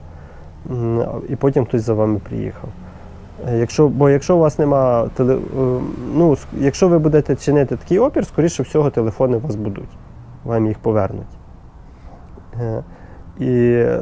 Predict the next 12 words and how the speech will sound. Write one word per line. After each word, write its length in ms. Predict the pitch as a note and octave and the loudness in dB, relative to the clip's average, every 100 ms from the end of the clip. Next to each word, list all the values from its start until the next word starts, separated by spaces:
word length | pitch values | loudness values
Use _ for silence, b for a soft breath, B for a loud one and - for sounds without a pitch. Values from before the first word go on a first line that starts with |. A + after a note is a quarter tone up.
| - A#2+ | -4 -8
з-, 380 | B2+ B2+ - | -8 -6 -4
ви 160 | C#3 G3 | 2 2
там 160 | E3 A#2+ | 2 2
зможете 400 | C3 A2+ - G#2 | 2 2 0 -2
викликати 540 | G#2+ - G2 A#2 - | -2 -2 -8 -8 -10
собі 260 | - - A2 | -12 -10 -4
підмогу, 460 | D#3+ F#3 G#3 E3 | -2 2 2 2
щоб 160 | C#3 A#2+ | -2 0
вас 180 | B2 - | 0 0
там 140 | G2+ | -6
хтось 220 | - A2 | -2 -4
забрав. 380 | G#2+ G2+ - | -4 -6 -6